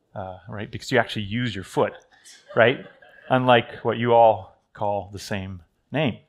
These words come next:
Uh, but anyway, that's another topic. Sebastian will sort you out after the service. So I was good at soccer and a few other sports, tennis, but I was not good at basketball, right? And, and I had some brothers that were really, really good at basketball, but when we, we, when we play a three-on-three or, or a two-on-two,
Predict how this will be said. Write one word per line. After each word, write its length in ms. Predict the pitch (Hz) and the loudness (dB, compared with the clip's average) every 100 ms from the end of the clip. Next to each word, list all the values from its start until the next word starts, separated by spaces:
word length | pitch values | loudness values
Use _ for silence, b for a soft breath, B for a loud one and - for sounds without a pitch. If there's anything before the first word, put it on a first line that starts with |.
| B B B B B | B B B B B
Uh, 320 | 135 127 123 | 8 8 8
but 200 | 120 117 | 4 2
anyway, 200 | 120 98 | 0 0
that's 200 | 101 - | -2 -2
another 240 | 117 104 | -2 -2
topic. 380 | 104 120 113 123 | 2 2 2 -2
Sebastian 500 | - 113 120 - 131 | 0 4 4 4 -4
will 100 | 104 | -4
sort 280 | - 113 - | -4 -4 -2
you 100 | 107 | -2
out 100 | 98 | -2
after 180 | 95 - | -4 -8
the 60 | |
service. 540 | - - 95 - - - _ _ b b b b b b b b _ b b b b b b | -14 -10 -10 -12 -18 -18 _ _ b b b b b b b b _ b b b b b b
So 140 | - 160 | 2 6
I 40 | |
was 120 | 190 | 6
good 120 | 202 208 | 4 -2
at 60 | |
soccer 680 | - 147 135 - 135 135 131 | 4 6 6 4 4 4 2
and 260 | 147 123 104 | 0 -4 -4
a 40 | |
few 180 | 87 127 | -2 0
other 140 | 113 | 0
sports, 420 | 101 - 107 98 - | -2 -6 -6 -6 -10
tennis, 400 | - 101 101 - b b b b b _ _ | -10 -8 -10 -14 b b b b b _ _
but 160 | - 127 | 4 6
I 80 | 120 | 8
was 340 | 120 131 113 | 6 2 2
not 280 | 123 117 101 | 4 2 2
good 120 | 113 | -4
at 80 | 98 | -4
basketball, 680 | 104 98 - - - - _ _ | -6 -6 -10 -14 -14 -14 _ _
right? 180 | 135 120 | -20 -16
And, 220 | - 113 | -10 -8
and 140 | - 127 | 0 4
I 80 | 143 | 4
had 160 | 139 | 4
some 160 | 123 113 | 0 2
brothers 280 | 127 120 104 | 4 2 -2
that 80 | |
were 100 | 120 | -8
really, 380 | 104 107 131 143 | -8 -2 0 0
really 220 | 123 120 | 0 -2
good 160 | 110 113 | 0 -2
at 60 | 110 | 0
basketball, 460 | 139 160 - 110 | 0 -2 -2 -2
but 180 | 113 131 | -2 -4
when 180 | 147 165 | -2 -2
we, 140 | 160 | -4
we, 160 | 151 143 | -4 -4
when 160 | 139 | -2
we 140 | 135 127 | -4 -6
play 340 | 110 - 202 | -4 2 4
a 40 | 156 | 4
three-on-three 800 | - 180 170 151 165 165 165 | 2 2 2 2 2 4 4
or, 200 | 160 123 | 6 4
or 240 | 127 120 120 | 4 0 0
a 40 | |
two-on-two, 760 | 113 175 165 131 - 180 120 | -4 0 0 0 -2 -2 -2